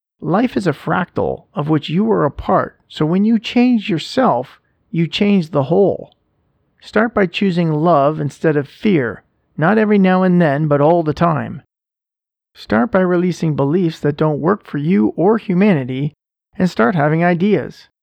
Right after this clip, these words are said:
Start by realizing and accepting that we are all one. That one truth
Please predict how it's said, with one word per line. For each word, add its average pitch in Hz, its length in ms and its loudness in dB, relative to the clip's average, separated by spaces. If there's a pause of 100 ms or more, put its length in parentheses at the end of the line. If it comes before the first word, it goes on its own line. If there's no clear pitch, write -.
(420)
Start 214 340 -2
by 185 80 0
realizing 160 800 0
and 147 80 -2
accepting 151 540 -4
that 139 160 -4
we 185 280 0
are 147 240 -2
all 175 380 2
one. 143 480 -2 (440)
That 156 260 0
one 208 600 0
truth 214 400 -2